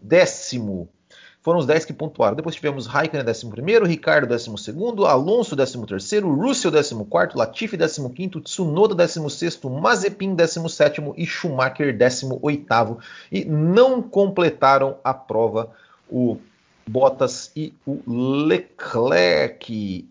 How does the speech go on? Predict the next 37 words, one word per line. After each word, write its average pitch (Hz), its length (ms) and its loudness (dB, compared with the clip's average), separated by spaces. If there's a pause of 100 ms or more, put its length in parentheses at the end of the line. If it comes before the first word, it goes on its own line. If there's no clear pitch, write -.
Marco 170 760 -4
Tonon, 123 640 -2
na 143 80 2
verdade, 190 380 2
que, 196 240 -6
na 175 80 2
verdade, 190 240 4
quem 202 100 -2
vai 196 80 0
começar 185 240 -4
com 185 40 0
o - 20 -4
destaque, 175 240 -2
na 180 80 2
verdade, 180 160 2
sou 208 240 0
eu, 156 160 6
né? 131 80 0
Porque 139 280 -10
o 202 80 -8 (200)
que 226 80 -8
a 226 80 -2
gente 208 160 -2
faz? 95 420 0 (380)
A 170 60 2
gente 208 100 2
faz 233 160 4
uma 240 100 2
listinha, 165 500 -2
né? 139 60 -2
Cada 233 300 2
um 220 120 2
coloca 214 300 0
o - 20 -8
seu 214 160 -8
destaque, 185 600 -8 (340)
né? 135 240 -6